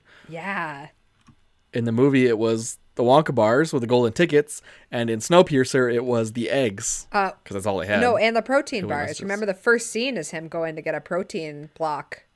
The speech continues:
Speaker 1: for the message inside of it.
Speaker 2: Was there a message of the protein
Speaker 1: Yeah,
Speaker 2: block? I
Speaker 1: that's
Speaker 2: don't
Speaker 1: why he was
Speaker 2: remember.
Speaker 1: chasing the kid around, 'cause the kid had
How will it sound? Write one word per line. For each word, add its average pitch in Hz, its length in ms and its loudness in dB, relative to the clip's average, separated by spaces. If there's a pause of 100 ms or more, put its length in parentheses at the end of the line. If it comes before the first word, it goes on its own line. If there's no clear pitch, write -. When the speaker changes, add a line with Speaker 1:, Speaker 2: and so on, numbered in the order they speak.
(200)
Speaker 1:
for 180 120 -4
the 160 160 -4
message 160 420 -6
inside 131 360 -14
of 113 100 -20
it. 117 200 -18 (760)
Speaker 2:
Was 160 160 4
there 185 120 8
a - 20 8
message 165 300 2
of 196 40 -6
the 185 60 -2
protein 196 300 0
Speaker 1:
Yeah, 240 160 8
Speaker 2:
block? 208 60 4
I 233 100 8
Speaker 1:
that's 247 100 -2
Speaker 2:
don't 269 40 0
Speaker 1:
why 262 100 4
he 247 80 2
was 226 100 -2
Speaker 2:
remember. - 80 -12
Speaker 1:
chasing 247 260 -2
the 202 80 -4
kid 247 180 -4
around, 147 300 -6
'cause 160 180 -14
the 160 80 -10
kid 180 200 -8
had 165 300 -6